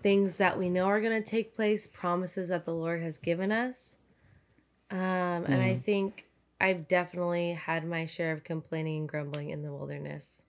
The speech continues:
Speaker 1: which
Speaker 2: Mm.
Speaker 1: obviously was not good.
Speaker 2: Mm.
Speaker 1: Might have kept us here longer, but I think most,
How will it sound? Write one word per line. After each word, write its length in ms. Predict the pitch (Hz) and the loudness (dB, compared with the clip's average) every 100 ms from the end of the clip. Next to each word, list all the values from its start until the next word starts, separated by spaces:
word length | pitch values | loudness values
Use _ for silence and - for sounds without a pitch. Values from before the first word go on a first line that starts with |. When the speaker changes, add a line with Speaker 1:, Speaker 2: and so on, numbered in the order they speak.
| _ | _
Speaker 1:
which 420 | 156 151 - - - 135 | -8 -8 -10 -16 -8 -2
Speaker 2:
Mm. 60 | 127 | 0
Speaker 1:
obviously 500 | 123 123 120 151 151 | 0 -2 -4 -4 -6
was 260 | 147 139 156 | -8 -10 -10
not 300 | 139 139 - _ _ _ _ - - | -8 -8 -12 _ _ _ _ -20 -12
good. 300 | - 69 - _ - - - _ _ _ _ _ - | -8 -8 -10 _ -8 -8 -10 _ _ _ _ _ -2
Speaker 2:
Mm. 600 | 277 - - - 127 120 | -2 0 -2 0 2 8
Speaker 1:
Might 180 | 226 285 | 10 12
have 180 | 330 | 12
kept 220 | - 262 208 | 10 6 6
us 140 | 226 | 4
here 160 | 220 185 | 6 6
longer, 400 | 175 175 175 175 | 6 4 4 4
but 140 | 180 | 6
I 120 | 190 208 | 6 6
think 260 | 262 233 | 2 0
most, 500 | 180 185 190 185 - | 2 4 2 0 -8